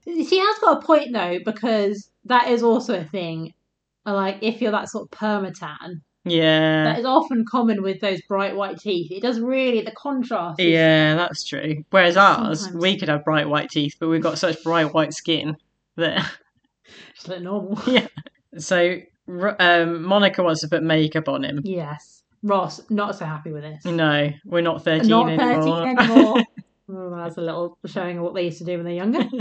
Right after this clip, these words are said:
Speaker 1: <laughs>
Speaker 2: But, uh, Monica's, you know, this is the only thing left
Speaker 1: Yeah.
Speaker 2: now.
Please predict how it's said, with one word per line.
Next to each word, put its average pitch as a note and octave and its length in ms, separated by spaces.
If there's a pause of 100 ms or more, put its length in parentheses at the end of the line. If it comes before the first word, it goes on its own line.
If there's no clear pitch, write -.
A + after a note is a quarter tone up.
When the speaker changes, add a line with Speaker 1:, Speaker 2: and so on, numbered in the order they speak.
(300)
Speaker 1:
<laughs> - 1200 (120)
Speaker 2:
But, E3+ 220 (360)
uh, G3+ 100
Monica's, F#3 440
you F3 300
know, E3 160
this F3 180
is F#3+ 80
the F3+ 140
only F3 440
thing D#3 520 (280)
left D3+ 460
Speaker 1:
Yeah. F3 140
Speaker 2:
now. D3 360